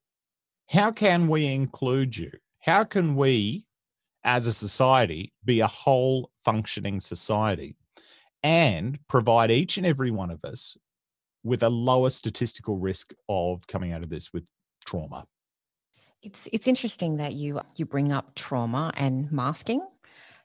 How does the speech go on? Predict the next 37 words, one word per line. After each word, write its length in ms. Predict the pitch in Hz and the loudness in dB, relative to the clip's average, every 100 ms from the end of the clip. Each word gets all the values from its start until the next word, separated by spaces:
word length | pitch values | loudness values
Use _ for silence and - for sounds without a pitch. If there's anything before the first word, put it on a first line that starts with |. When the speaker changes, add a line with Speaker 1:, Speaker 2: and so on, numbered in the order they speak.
| _ | _
Speaker 2:
'cause 320 | 175 156 151 - | -4 -4 -4 -4
often 400 | 147 151 165 147 | -4 -2 -2 -2
people 300 | 143 135 - | -2 -6 -4
who 160 | 135 139 | -4 -4
have 360 | - 139 139 | -4 -4 -4
gone 220 | 147 120 127 | -2 -2 -2
through 200 | - 127 | -4 -8
trauma, 480 | - 113 117 151 - | -6 -6 -6 -8 -6
you 160 | - 147 | 2 4
often 280 | 139 - 139 | 4 6 6
mask 300 | 123 127 - | 8 6 2
because 400 | - 131 127 131 | -2 -2 -2 -2
you're 80 | 131 | -2
trying 300 | - 117 113 | 0 0 0
to 60 | |
hide 340 | 131 151 135 - | 0 2 2 0
your 100 | 139 | -4
pain 460 | - 165 156 151 | -2 0 2 2
or 100 | 135 | 0
hide 320 | 135 127 120 | 0 0 0
whatever 280 | - 139 131 135 | -2 -2 -2 -4
it 60 | 120 | -2
is 100 | 131 | -2
that 80 | - | -2
you're 80 | 139 | -6
trying 280 | - 123 127 | -4 -4 -4
to 340 | 123 110 - - _ _ _ _ _ - | -4 -4 -6 -10 _ _ _ _ _ 0
mask. 420 | - - - - - - - - - - | 2 2 0 -8 -12 -14 -14 -14 -10 0
So 80 | |
yeah, 180 | 277 285 | 4 6
that's 200 | 247 247 | 6 8
interesting. 440 | 269 269 202 - - | 6 6 2 0 0
This 180 | 185 - | 0 2
is 140 | 160 | 2
now 200 | 156 156 | 4 4
moving 360 | 151 147 143 139 | 4 4 2 2
into 420 | 113 135 143 117 | 4 4 2 0